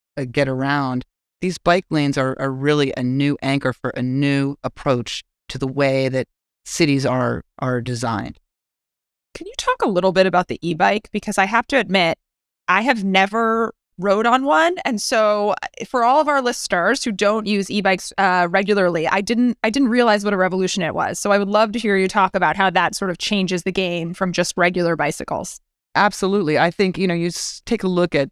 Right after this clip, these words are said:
Speaker 1: at Citi Bike, you know, which, you know, we leveraged after building those bike lanes. We wanted to provide a new mobility option with this bike share program, which, by the way, everybody thought was gonna be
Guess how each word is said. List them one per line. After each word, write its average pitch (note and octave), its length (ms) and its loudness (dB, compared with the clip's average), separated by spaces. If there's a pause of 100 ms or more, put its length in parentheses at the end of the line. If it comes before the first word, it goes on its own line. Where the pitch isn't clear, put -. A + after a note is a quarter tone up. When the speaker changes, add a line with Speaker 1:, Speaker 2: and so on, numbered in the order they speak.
(140)
Speaker 1:
at - 140 -2
Citi G#3 320 -2
Bike, C3 320 -2 (180)
you D3+ 120 0
know, C#3+ 200 2
which, D#3 560 -2
you D#3+ 140 0
know, C#3 240 -2 (480)
we D#3 180 0
leveraged D3 800 2
after C#3 640 -2 (220)
building F3 300 4
those D3 180 0
bike B3+ 300 2
lanes. C#3 720 -2
We C#3+ 580 0
wanted C#3 540 -2
to C#3 420 -4 (600)
provide C3+ 460 2
a C3+ 60 0
new C#3 220 2
mobility C#3 540 0
option C3+ 440 0
with C3+ 140 -4
this C#3 120 -4
bike G3+ 240 2
share C3+ 220 -4
program, C3 380 -4
which, B2+ 180 -6 (300)
by C#3 100 2
the C#3 80 2
way, C#3 140 2
everybody C#3 260 0
thought C3+ 220 2
was C3 100 -4
gonna C3 140 -2
be C3+ 240 -4